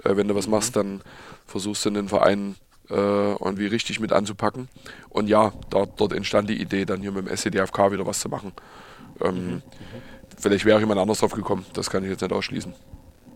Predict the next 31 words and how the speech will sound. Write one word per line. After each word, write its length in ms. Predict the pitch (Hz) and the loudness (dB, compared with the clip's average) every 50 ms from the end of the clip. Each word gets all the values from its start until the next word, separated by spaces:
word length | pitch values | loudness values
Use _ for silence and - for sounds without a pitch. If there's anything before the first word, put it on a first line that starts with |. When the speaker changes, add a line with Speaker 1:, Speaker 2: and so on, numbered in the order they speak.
| - - - - - - - - - - - | -20 -20 -20 -20 -20 -20 -20 -20 -18 -10 -6
Speaker 2:
Ähm, 400 | 113 117 113 110 110 110 110 107 - - | -2 0 0 0 0 -4 -10 -16 -8 0
ja 180 | - 123 120 120 | 4 6 6 6
gut, 320 | 104 117 117 107 - - | 6 2 -2 -4 -2 -2
aber 180 | - 113 113 110 | 0 0 4 4
dann 240 | 117 117 110 101 90 110 113 - | 4 4 2 -2 -14 -18 -18 -14
reden 400 | - 135 143 123 135 165 180 165 | -12 -8 -2 2 2 2 4 6
wir 120 | 151 143 135 | 6 4 4
auf 80 | 120 | 4
jeden 180 | - 139 139 139 | 2 0 2 4
Fall 140 | 127 139 127 | 4 2 4
von 180 | - 139 127 | 4 4 6
einer, 200 | 123 120 117 113 | 6 6 6 6
von 180 | - - 135 131 | 2 0 2 4
einer 100 | 135 131 | 4 4
anderen 360 | 135 147 143 135 117 123 127 | 6 4 4 4 2 0 -2
Geschichte, 540 | 117 117 - - 135 117 - - - 120 110 | -2 -2 -2 -4 -4 -6 -6 -2 2 2 2
Speaker 1:
<clears throat> 20 | |
Speaker 2:
als, 240 | - - - - - | 2 0 -2 -4 -6
als 200 | - 131 123 - | -8 -8 -8 -10
die, 120 | - 139 127 | -12 -14 -12
die 80 | 120 | -12
es 100 | 127 - | -10 -4
jetzt 360 | - 131 120 - - - - - | -2 -2 -2 -2 -6 -10 -10 -10
geworden 500 | 139 117 117 127 131 143 147 135 135 123 | -8 -2 2 6 8 8 8 8 6 0
ist, 200 | 123 127 107 139 | -6 -4 -4 -4
in 120 | 135 123 | -2 0
welcher 240 | 127 139 120 131 123 | 2 2 2 0 -4
Form 260 | - - 139 143 143 | -4 -4 -4 -2 -2
dann 120 | 135 131 | -2 -2
auch 120 | 127 123 - | -2 -2 -4
immer. 280 | 143 143 139 123 110 | -4 -4 -2 -2 -2